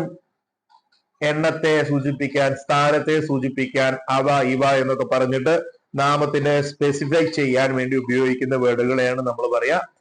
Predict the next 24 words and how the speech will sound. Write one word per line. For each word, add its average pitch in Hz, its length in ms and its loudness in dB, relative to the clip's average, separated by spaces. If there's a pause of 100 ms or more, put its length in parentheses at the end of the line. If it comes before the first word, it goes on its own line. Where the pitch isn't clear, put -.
(280)
ഡിറ്റർമിനേഴ്സ് 123 960 0 (140)
എന്ന് 120 180 -2
പറയുക. 107 360 0 (1400)
അപ്പോൾ 170 200 6
ഇത്രയുമാണ് 175 920 0
നമ്മുടെ 151 220 2 (100)
ഇന്നത്തെ 147 300 0
ക്ലാസ്സിൽ 131 320 2
നമ്മൾ 135 180 2 (100)
ഡിസ്കസ് 127 360 -4
ചെയ്യുന്നത്. 120 420 0 (220)
റിപ്പോർട്ടർ 160 400 2
സ്പീച്ച് 165 340 0
കൂടി 151 280 2
ഉണ്ട്. 131 160 0 (140)
റിപ്പോർട്ടർ 151 340 0
സ്പീച്ച് 160 340 0 (220)
ഡീറ്റെയിൽഡ് 151 560 2
ആയിട്ടുള്ള 139 360 2
ഒരു 131 100 0 (100)
വീഡിയോ 123 320 0
നമ്മൾ 127 240 0
already 117 320 0 (120)
ചെയ്തിട്ടുണ്ട്. 120 640 0